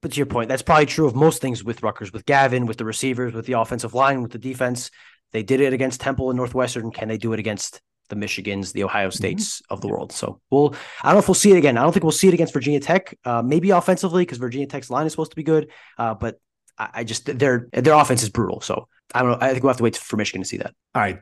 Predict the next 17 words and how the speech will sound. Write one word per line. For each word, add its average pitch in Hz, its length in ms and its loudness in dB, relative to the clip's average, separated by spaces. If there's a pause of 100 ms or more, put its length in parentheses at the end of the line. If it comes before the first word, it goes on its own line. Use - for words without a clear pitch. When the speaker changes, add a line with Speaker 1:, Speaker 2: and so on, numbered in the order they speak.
(120)
Speaker 2:
A - 20 -2
defense 170 420 4
question. 143 680 4
It, - 180 -8
this 143 220 0
is 127 80 0
a 123 60 -4
little 135 180 4
tuned, 127 240 2
though. 113 60 2
I 117 60 2
don't 113 80 0
know 90 40 -4
if - 80 -12
you - 80 -14
guys - 220 -12
can - 180 -18